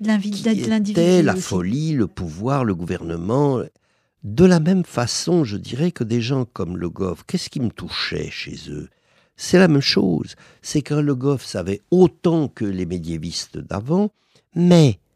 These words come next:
Speaker 2: le livre premier par lequel je l'ai approché, c'est Les Intellectuels au Moyen-Âge, qui est un livre qui aujourd'hui paraît presque banal comme titre, mais qui à l'époque était complètement provocateur, parce que dire qu'il y avait des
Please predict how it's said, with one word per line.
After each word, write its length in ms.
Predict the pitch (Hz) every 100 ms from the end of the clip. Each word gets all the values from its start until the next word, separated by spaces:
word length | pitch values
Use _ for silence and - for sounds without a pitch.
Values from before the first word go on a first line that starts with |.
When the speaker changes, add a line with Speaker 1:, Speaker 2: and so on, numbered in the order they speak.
| _ _ _ _
Speaker 2:
le 180 | 127 143
livre 480 | 156 165 160 120 98 -
premier 360 | 120 113 120
par 160 | - 85
lequel 260 | 82 92
je 120 | 80 80
l'ai 240 | 76 76 _ _ _ -
approché, 600 | - - 101 - 185 196 _ _
c'est 160 | -
Les 200 | 113 95
Intellectuels 520 | 92 - 76 - 80 73
au 40 |
Moyen-Âge, 640 | - 76 95 160 196 156 104 - _
qui 100 | -
est 140 | 156 120
un 80 |
livre 320 | 98 110 90 - _ -
qui 80 | 85
aujourd'hui 400 | 85 82 82 90
paraît 320 | - 69 -
presque 340 | - - -
banal 380 | - 82 80 80
comme 180 | - 143
titre, 240 | - 220 -
mais 80 | 95
qui 160 | -
à 80 | 139
l'époque 500 | 131 113 - 135 -
était 380 | - _ 85 71 _ _ _ _ -
complètement 680 | 139 - - 104 - -
provocateur, 720 | 90 - 95 120 180 - 220 180
parce 180 | 101
que 100 | -
dire 340 | 98 90 151 -
qu'il 160 | 104
y 20 | 90
avait 120 |
des 80 | 73